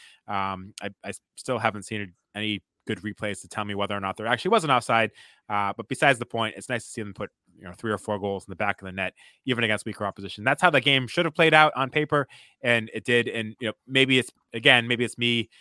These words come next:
having the history of this <laughs> Revolution team and what they've done in, in similar situations in the past, but it was just nice to see them actually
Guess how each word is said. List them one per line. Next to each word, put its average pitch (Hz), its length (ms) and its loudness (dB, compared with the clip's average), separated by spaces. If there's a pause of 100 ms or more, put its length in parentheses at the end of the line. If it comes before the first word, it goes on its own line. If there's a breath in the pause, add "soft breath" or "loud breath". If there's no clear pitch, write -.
(280 soft breath)
having 123 260 -2
the 113 60 -6
history 135 340 -2
of 120 80 0
this 127 160 -4
<laughs> - 0 -
Revolution 139 480 0
team 143 220 -2
and 123 100 -4
what 131 140 -2
they've 127 180 -4
done 127 200 2
in, 120 140 -10
in 113 140 -10
similar 131 260 -6
situations 123 500 -8
in 113 60 -8
the 110 60 -10
past, 135 400 2
but 110 180 -2 (380 soft breath)
it 131 60 -4
was 135 180 0
just 143 160 -6
nice 131 260 0
to - 60 -16
see 123 140 -6
them 113 180 -4
actually 117 520 -4